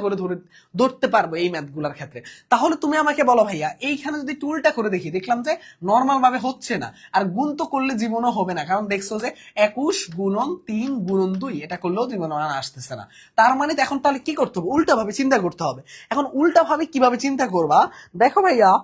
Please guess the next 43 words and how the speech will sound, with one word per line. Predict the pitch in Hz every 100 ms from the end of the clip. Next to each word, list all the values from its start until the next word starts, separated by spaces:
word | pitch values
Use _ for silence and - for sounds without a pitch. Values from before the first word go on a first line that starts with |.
| - - 180
দেখো, | 269 339
দেখো | 277 214 208
উল্টা | 262 285
ভাবে | 254 294 277
কিভাবে | 233 226 247
চিন্তা | 247 240
করবা। | 165 147 120 - - _ 160 160
ধরো | 240 302 208 196 156
জেড | 196 208
এর | 269
মান | 285 294
কত? | 294 294 370 - 190
ওয়ান, | 160 120 - _ -
তার | 202
মানে | 254 226 214
এ | 269
এর | 285
মান | 294 277
কত? | 254 165 151
টোয়েন্টি | 247 262 254 196
সিক্স। | 175 127 - -
তাহলে | - 220 214 170
বি | 269 302
এর | 302
মান | 294 190
কত? | 156 147
দেখো | 190 170 185
একটু | 220
খেয়াল | 208 214 214
করে | 233
দেখো, | 196 127 127 _ _ 170
বি | 240 285
এর | 294
মান | 294
কত | 262 226
হবে? | 170 151
টোয়েন্টি | 240 262 247 -
ফাইভ। | 160 123 - -
সি | 233 262
এর | 277
মান | 294
কত | 285 254
হবে? | 165